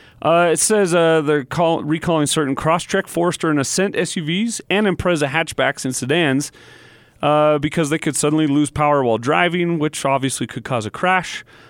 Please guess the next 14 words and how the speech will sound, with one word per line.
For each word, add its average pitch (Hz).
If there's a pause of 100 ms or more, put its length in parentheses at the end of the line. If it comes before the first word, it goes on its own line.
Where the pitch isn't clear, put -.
(120)
A 135
faulty 208
part 190
in 156
the 143
engine 151
could 156
allow 143
oil 185
to -
enter 165
places 143
it 120
shouldn't. 160